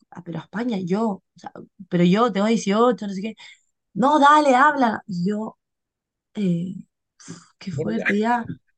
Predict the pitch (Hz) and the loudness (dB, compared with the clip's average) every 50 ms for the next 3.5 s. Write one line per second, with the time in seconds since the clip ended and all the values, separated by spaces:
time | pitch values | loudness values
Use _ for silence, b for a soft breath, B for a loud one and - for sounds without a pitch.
0 | _ _ _ - 127 - - - 226 214 214 208 202 196 196 190 175 170 170 175 | _ _ _ -18 -16 -8 -2 0 2 4 4 4 4 4 4 4 4 6 6 6
1 | 180 208 226 254 294 311 277 233 196 - - 214 202 202 208 220 233 233 - 233 | 6 6 4 2 2 2 2 0 0 -2 -2 -2 -2 0 0 0 0 0 0 0
2 | 247 262 262 240 214 202 196 214 226 220 208 180 202 202 180 - - 240 190 226 | 2 2 2 0 0 -2 -2 -4 -4 -4 -4 -4 -6 -6 -8 -6 -6 -4 -4 -2
3 | 214 208 214 208 190 208 202 202 196 | -2 0 -2 -2 -2 -2 -4 -4 -6